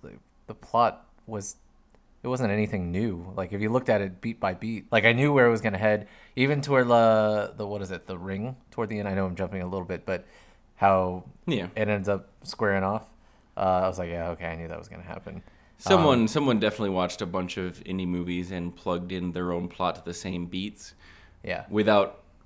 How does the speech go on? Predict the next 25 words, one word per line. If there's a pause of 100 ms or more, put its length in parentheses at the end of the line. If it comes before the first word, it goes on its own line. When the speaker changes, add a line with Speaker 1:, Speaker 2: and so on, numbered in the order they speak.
(160)
Speaker 2:
earning (380)
the
flow
of
the
plot
or
the
Speaker 1:
Well,
Speaker 2:
character
development
for
Speaker 1:
I,
Speaker 2:
the
Speaker 1:
I
Speaker 2:
most
Speaker 1:
wouldn't
Speaker 2:
part. (300)
Speaker 1:
Okay,
maybe
not
the
character
development,
but